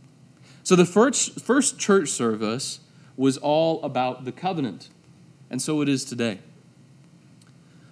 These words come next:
Our assembly is an expression of our covenant relationship with God. Again, to go back to the marriage analogy, think of our assembly as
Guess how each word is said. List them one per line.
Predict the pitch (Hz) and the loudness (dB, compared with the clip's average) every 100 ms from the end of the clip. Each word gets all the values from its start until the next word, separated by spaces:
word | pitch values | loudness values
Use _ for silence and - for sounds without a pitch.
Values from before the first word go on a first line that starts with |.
| - | 0
Our | 143 160 160 | 6 8 6
assembly | 139 - 175 202 165 113 185 - 170 - - - _ _ _ _ _ - | 2 -4 -2 0 0 -2 -6 -10 -12 -14 -20 -20 _ _ _ _ _ -6
is | 120 | 0
an | 131 | 0
expression | 139 - - 185 - 123 113 135 - | 0 -2 -4 -4 -4 -8 -8 -8 -10
of | 113 | -6
our | 120 123 | -6 -6
covenant | - 139 143 147 143 - | -6 -8 -6 -6 -8 -8
relationship | 127 120 123 123 123 117 110 104 - - - - - - | -6 -4 -4 -6 -10 -10 -10 -12 -14 -20 -20 -20 -20 -10
with | 113 104 | -8 -6
God. | 110 101 92 - _ - - - - _ - - _ - - - | -6 -6 -8 -16 _ -20 -20 -20 -20 _ -20 -20 _ -20 -12 -2
Again, | 139 151 | 2 2
to | 139 | 2
go | 143 135 | 2 4
back | 131 127 - | 2 0 -2
to | 127 117 | -2 0
the | 120 117 117 | 0 0 0
marriage | 123 123 123 120 113 | -2 -2 0 -2 -4
analogy, | 117 107 101 101 101 104 123 165 - _ _ _ _ _ - - _ _ | -6 -6 -4 -6 -6 -6 -8 -10 -16 _ _ _ _ _ -20 -20 _ _
think | - 226 | -2 0
of | 247 | 0
our | 214 175 | 2 2
assembly | 147 - 156 147 135 127 123 | 0 -2 -2 0 2 2 0
as | 120 113 110 104 - - | 0 0 -2 -6 -8 -12